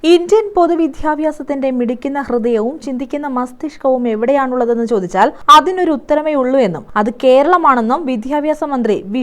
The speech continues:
ശിവൻകുട്ടി പറഞ്ഞു. കേരള സ്കൂൾ ടീച്ചേഴ്സ് അസോസിയേഷൻ ജില്ലാ സമ്മേളനം കരുനാഗപ്പള്ളിയിൽ ഉദ്ഘാടനം ചെയ്ത് സംസാരിക്കുകയായിരുന്നു മന്ത്രി. ജില്ലാ പ്രസിഡന്റ് കെ എൻ മധുകുമാർ അധ്യക്ഷത വഹിച്ചു. സംഘാടക സമിതി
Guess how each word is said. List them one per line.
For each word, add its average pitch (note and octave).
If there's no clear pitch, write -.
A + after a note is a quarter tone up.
ശിവൻകുട്ടി A3+
പറഞ്ഞു. D3+
കേരള A#3
സ്കൂൾ C4+
ടീച്ചേഴ്സ് D4
അസോസിയേഷൻ C#4
ജില്ലാ B3+
സമ്മേളനം C4+
കരുനാഗപ്പള്ളിയിൽ C#4+
ഉദ്ഘാടനം G4+
ചെയ്ത് D#4+
സംസാരിക്കുകയായിരുന്നു C4+
മന്ത്രി. F3
ജില്ലാ F4
പ്രസിഡന്റ് F4
കെ D4
എൻ D#4
മധുകുമാർ B3+
അധ്യക്ഷത G#3+
വഹിച്ചു. E3+
സംഘാടക C#4+
സമിതി D4